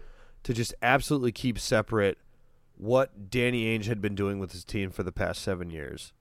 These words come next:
I don't care that Brad was head coach, and I'm sure he had opinions on the matter. Brad is going to run this team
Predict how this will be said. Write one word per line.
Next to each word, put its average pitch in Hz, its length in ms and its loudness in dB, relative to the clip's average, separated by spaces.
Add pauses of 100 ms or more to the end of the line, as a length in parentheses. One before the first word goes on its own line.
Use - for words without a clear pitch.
(600)
I 127 120 6
don't 160 160 2
care 139 240 6
that 131 200 4
Brad 120 280 8
was 117 160 0
head 110 220 0
coach, 107 380 4
and 101 100 -2
I'm 95 60 -4
sure 117 280 2
he 120 80 6
had 113 120 6
opinions 107 440 0
on 98 100 0
the 95 60 -2
matter. 90 460 0 (520)
Brad 127 280 8
is 143 120 0
going 156 220 6
to 135 100 0
run 131 200 4
this 120 140 0
team 123 460 2